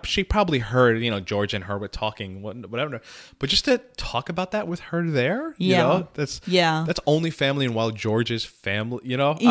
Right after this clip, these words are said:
Speaker 1: it,
Speaker 2: Yeah.
Speaker 1: all of it is just, like,
Speaker 2: It was definitely weird. It was definitely, I, I felt bad though, because I feel like George really was, um, like, sympathetic, like,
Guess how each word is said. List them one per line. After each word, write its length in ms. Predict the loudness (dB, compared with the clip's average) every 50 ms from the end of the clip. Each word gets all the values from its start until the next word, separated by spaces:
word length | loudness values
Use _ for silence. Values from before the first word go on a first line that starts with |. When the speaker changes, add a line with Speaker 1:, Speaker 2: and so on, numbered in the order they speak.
| 8
Speaker 1:
it, 60 | 8 10
Speaker 2:
Yeah. 240 | 8 8 8 8 8
Speaker 1:
all 200 | 10 10 10 8
of 80 | 6
it 100 | 4 2
is 180 | 0 -2 -4 -2
just, 300 | -2 -2 -2 -2 0 2
like, 160 | 4 4 6
Speaker 2:
It 40 | 6
was 200 | 4 4 2 2
definitely 520 | 4 6 6 6 6 2 0 0 0 0
weird. 480 | 0 -2 -2 -4 -4 -4 -4 -6 -8 -6 -2
It 120 | 0 2
was 120 | 2 2 2
definitely, 680 | 2 2 0 2 0 -2 -2 0 0 -2 -2 0 2 4
I, 160 | 4 4 6
I 120 | 6 4 6
felt 180 | 8 8 8 10
bad 180 | 8 8 8
though, 120 | 8 6 6
because 160 | 6 4 2
I 60 | 2
feel 160 | 4 6 6 6
like 100 | 6 4
George 240 | 4 2 2 2
really 380 | 0 0 2 2 2 2 2 0
was, 680 | 0 2 2 4 4 4 6 6 4 4 2 2 0 -2 0
um, 560 | 0 2 2 2 2 2 0 0 -2 -4 -4 -8 _ _ _ _ _ _ _
like, 140 | 0 0 0
sympathetic, 640 | 4 4 6 6 6 4 4 4 6 6 4 4 2
like, 140 | 0 0